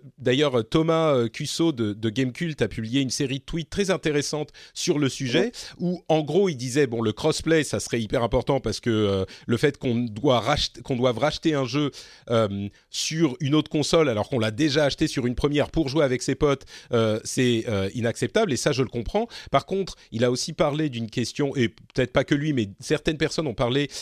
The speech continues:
Speaker 1: de la, la, l'aspect néfaste des exclus, euh, sur console. Et là, par contre, je suis pas d'accord parce que évidemment que, euh, les fabricants, euh, de consoles ont intérêt à faire des exclus pour attirer les gens.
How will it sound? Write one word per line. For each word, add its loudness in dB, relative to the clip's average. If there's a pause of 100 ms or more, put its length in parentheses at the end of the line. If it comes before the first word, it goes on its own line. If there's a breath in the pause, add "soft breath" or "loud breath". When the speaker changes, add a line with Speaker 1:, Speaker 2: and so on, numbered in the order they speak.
(220 loud breath)
Speaker 1:
de 4
la, 0
la, -2
l'aspect 0
néfaste 0
des -2
exclus, -2 (260 soft breath)
euh, 4
sur -4
console. 0
Et 0
là, 0
par -8
contre, -2
je 0
suis -6
pas -2
d'accord 2
parce -2
que 0 (380 loud breath)
évidemment 0
que, 0
euh, 2
les 0
fabricants, -2 (340 loud breath)
euh, 0
de -2
consoles 0 (100)
ont 0
intérêt 2
à 2
faire 0
des 0
exclus -4
pour -2
attirer 0
les 2
gens. 0